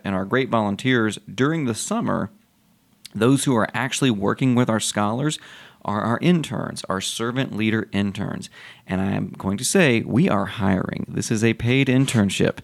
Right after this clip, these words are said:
Um, but this is really where the magic happens. It's, you know, these are college students. Uh, they have to have finished their freshman year of college. Uh, they train with us, and they're the ones working with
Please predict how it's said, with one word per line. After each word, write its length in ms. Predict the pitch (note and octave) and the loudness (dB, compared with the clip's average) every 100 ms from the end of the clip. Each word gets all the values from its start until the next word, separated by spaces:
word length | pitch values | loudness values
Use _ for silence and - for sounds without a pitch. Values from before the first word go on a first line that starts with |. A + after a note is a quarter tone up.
| - - - - - | -18 -18 -18 -12 -2
Um, 320 | G#2+ G#2 G2+ | 2 2 2
but 280 | C3 C3 - | 2 2 0
this 380 | C3 B2+ F#3 - | 0 4 6 6
is 220 | E3 C#3+ | 4 2
really 400 | B2 C#3 D3 C#3+ | 4 6 6 6
where 260 | B2 B2 B2 | 6 4 4
the 80 | |
magic 360 | A2+ A2+ A2 - | 2 0 -2 -2
happens. 580 | C#3+ F3 G3 - - - | 0 0 0 -2 -4 -4
It's, 600 | - G#2+ A2 G#2 - - - | 2 4 6 4 0 -6 -2
you 140 | A2+ | 2
know, 40 | G#2+ | 4
these 160 | A2 | 2
are 60 | G#2+ | 0
college 480 | - G2+ A2+ D#3 - | 0 0 0 0 -2
students. 600 | - G#2 G2 A#2+ - - | 0 2 2 0 -2 -2
Uh, 200 | G2 F#2+ | 0 0
they 60 | |
have 100 | F#2+ | 0
to 60 | G2+ | -2
have 100 | G2 | -4
finished 360 | - G2+ A2 - | -4 -4 -2 -4
their 100 | G#2 | -4
freshman 420 | G2 F#2+ - A#2 | -2 -2 0 2
year 140 | G#2+ | 2
of 120 | A2+ - | 2 0
college. 540 | - A2+ G2 F#2+ - - - - - - | 0 2 2 0 -4 -12 -14 -18 -8 -2
Uh, 260 | G2 G2 | 2 2
they 320 | F#2 F2+ F#2 F2 | 2 2 2 -2
train 380 | - A2+ B2+ | -2 2 4
with 180 | C3+ B2+ | 4 4
us, 300 | A#2 G#2+ A2+ | 2 2 0
and 280 | - G2+ G2 | -2 -2 2
they're 180 | G2+ C#3+ | 2 4
the 100 | E3 | 4
ones 280 | D3+ C3+ B2+ | 6 6 4
working 460 | G#2+ A2 A2 A#2+ G#2+ | 2 0 0 -2 2
with 380 | G#2 G#2 - | 2 2 0